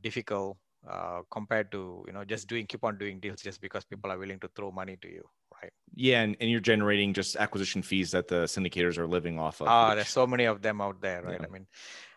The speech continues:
Speaker 1: I mean, we are at the peak of the market. I mean, of course, with covid, everything come down, but multifamily didn't really, really didn't
Speaker 2: Mm.
Speaker 1: crash. So people think multifamily is still a very good investment. It is a very good investment, but they are also distressed in the market, which people are not
Speaker 2: Mm.
Speaker 1: talking about, right? So,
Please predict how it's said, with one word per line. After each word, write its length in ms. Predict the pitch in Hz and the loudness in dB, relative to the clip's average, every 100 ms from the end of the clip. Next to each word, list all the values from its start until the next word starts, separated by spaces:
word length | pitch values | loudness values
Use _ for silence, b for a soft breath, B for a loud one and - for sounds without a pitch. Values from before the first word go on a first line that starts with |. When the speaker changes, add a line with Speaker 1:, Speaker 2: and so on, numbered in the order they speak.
| B | B
Speaker 1:
I 60 | 156 | 2
mean, 120 | 143 | 8
we 140 | 175 | 10
are 40 | 180 | 10
at 60 | |
the 80 | 147 | 8
peak 340 | - - 170 | 2 0 4
of 120 | 156 123 | 6 6
the 80 | |
market. 540 | 120 123 127 139 131 120 | 6 6 8 8 8 8
I 80 | 113 | 2
mean, 120 | 113 | 4
of 160 | 107 - | 0 4
course, 180 | 123 107 | 2 2
with 120 | 98 | -8
covid, 300 | - 127 127 110 | 0 4 6 4
everything 260 | 101 113 | 2 -4
come 220 | 107 104 104 | -2 -2 6
down, 220 | 131 107 | 6 6
but 160 | 101 98 | 2 2
multifamily 580 | 110 117 123 117 113 | 2 2 0 2 2
didn't 260 | 101 101 110 | -4 -6 -2
really, 260 | 104 104 - - | 0 -2 -4 -8
really 220 | 107 110 | -4 -4
didn't 300 | 101 101 98 | -4 -6 -6
Speaker 2:
Mm. 80 | - | 4
Speaker 1:
crash. 520 | 139 98 95 - - b b b b _ | 4 4 0 -12 -16 b b b b _
So 140 | - | -2
people 240 | 120 117 | 0 2
think 200 | 123 123 110 | 4 4 6
multifamily 480 | 113 127 120 113 | 4 4 2 2
is 80 | 110 | 0
still 180 | - 113 | 2 4
a 60 | 104 | 4
very 220 | 107 107 | 4 2
good 120 | 104 | 0
investment. 460 | 98 98 117 101 101 | -4 -2 -2 -2 0
It 80 | 131 | 0
is 160 | 196 | 2
a 60 | 123 | 4
very 200 | 120 117 | 6 4
good 140 | 113 | 0
investment, 640 | 101 98 131 - 110 92 | -4 0 0 0 -2 0
but 260 | 101 120 92 - | 6 6 6 -2
they 140 | 101 | 0
are 80 | 98 | 2
also 220 | 107 - | 0 0
distressed 480 | 98 107 - 113 - | -2 -4 0 0 0
in 60 | 92 | -10
the 60 | |
market, 380 | 90 98 - - | -6 -6 -6 -10
which 200 | 90 - | -10 -10
people 220 | 98 101 | -8 -4
are 60 | 95 | -4
not 160 | 90 - | -6 -6
Speaker 2:
Mm. 40 | |
Speaker 1:
talking 240 | 104 - 98 | -8 -6 -12
about, 220 | 80 - _ | -10 -14 _
right? 260 | 95 90 87 | -6 -6 -8
So, 380 | - 87 87 | -8 -8 -8